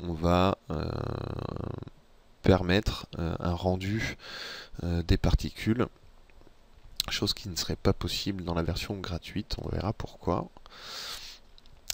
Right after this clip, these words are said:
Par contre, ce petit plugin huit P K H, il n'y a pas de version gratuite,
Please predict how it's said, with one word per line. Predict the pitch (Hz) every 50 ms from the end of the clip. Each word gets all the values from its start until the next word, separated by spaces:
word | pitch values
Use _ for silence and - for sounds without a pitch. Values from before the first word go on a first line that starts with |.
| - - - - - - - -
Par | - 101 -
contre, | - - 113 113 -
ce | -
petit | 104 - - - - 104
plugin | - - 101 95 98 107 104
huit | 98 92
P | - 90 82
K | -
H, | 92 104 - -
il | -
n'y |
a | -
pas | - - 117
de | 110
version | 110 107 - - 101
gratuite, | 95 - - - - - 104 110 - - - -